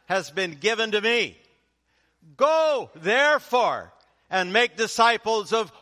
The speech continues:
all nations, baptizing them in the name of the Father and of the Son and of the Holy Spirit, teaching them to observe all that I've commanded you.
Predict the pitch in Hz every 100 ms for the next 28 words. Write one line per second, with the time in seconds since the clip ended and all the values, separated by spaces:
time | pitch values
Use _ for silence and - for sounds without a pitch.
0 | - 220 311 330 320 196 254 302 - 165
1 | 98 - - - _ _ _ _ _ 101
2 | 160 214 233 180 - 190 196 180 190 160
3 | 170 147 113 - - 180 202 269 262 220
4 | 180 175 - 254 277 240 175 156 - 214
5 | 202 175 180 - - 240 240 190 160 -
6 | 202 233 226 214 202 226 208 196 - -
7 | 220 202 139 104 _ _ - _ _ _
8 | - 330 302 - 285 240 214 196 156 -
9 | - 254 247 220 180 262 254 214 - _
10 | 240 302 320 330 320 320 311 254 190 247
11 | 247 254 226 - 254 220 214 277 262 214
12 | 196 156 160 113 85